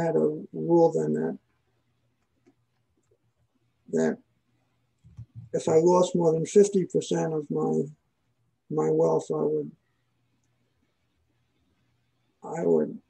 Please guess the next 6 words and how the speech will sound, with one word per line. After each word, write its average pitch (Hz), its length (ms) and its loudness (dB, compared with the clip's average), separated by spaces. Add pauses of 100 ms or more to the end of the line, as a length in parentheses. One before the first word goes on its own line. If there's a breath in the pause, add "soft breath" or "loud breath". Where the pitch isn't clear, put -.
(300)
liquidate. - 640 2 (1600)
And 87 140 -2
I 82 220 0 (680)
left 160 260 0
my 151 220 -4
assistants - 960 -2